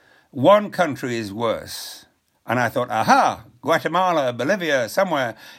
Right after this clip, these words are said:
It's Scotland. It's Scotland. We pay, and this is pounds, not dollars,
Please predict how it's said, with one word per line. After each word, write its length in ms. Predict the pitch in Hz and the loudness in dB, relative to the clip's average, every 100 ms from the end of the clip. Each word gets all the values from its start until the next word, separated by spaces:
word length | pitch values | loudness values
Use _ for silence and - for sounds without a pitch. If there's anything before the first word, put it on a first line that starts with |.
| _ - | _ -4
It's 220 | 160 156 | -2 -2
Scotland. 920 | - - - 196 - - 80 - - - _ _ _ _ _ | -6 -8 0 0 0 -6 -14 -14 -20 -20 _ _ _ _ _
It's 280 | 139 185 - | -4 -4 -8
Scotland. 920 | - - - 277 139 117 87 85 - _ _ - - | -8 -8 -4 -4 -4 -8 -10 -12 -20 _ _ -20 -10
We 340 | - 190 269 262 | -2 2 4 2
pay, 680 | - 202 151 113 156 208 - - | 4 4 4 2 -4 -10 -8 -4
and 200 | 123 151 | -2 -2
this 140 | 175 | -6
is 100 | 156 | -8
pounds, 540 | - 180 202 190 165 156 | -4 0 0 -2 -4 -2
not 240 | 143 127 | -4 -2
dollars, 580 | 160 147 101 139 - | 0 0 -2 -8 -14